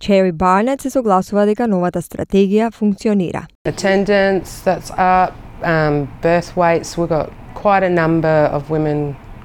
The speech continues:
Speaker 2: cutting down or quitting smoking. That's a big factor with our women as well in pregnancy.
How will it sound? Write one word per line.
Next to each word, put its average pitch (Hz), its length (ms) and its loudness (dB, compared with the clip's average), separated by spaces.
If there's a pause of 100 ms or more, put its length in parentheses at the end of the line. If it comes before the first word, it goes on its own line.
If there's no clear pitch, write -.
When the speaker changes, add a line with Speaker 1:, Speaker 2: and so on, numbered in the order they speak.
Speaker 2:
cutting 165 320 0
down 151 300 0
or 143 80 -2
quitting 170 360 -2
smoking. 180 460 -2
That's 139 220 -4
a - 20 -14
big 127 200 -8
factor - 420 -8
with 147 120 -8
our 135 240 -4
women 139 240 -8
as 143 140 -14
well 139 180 -6
in 143 100 -8
pregnancy. 151 840 -4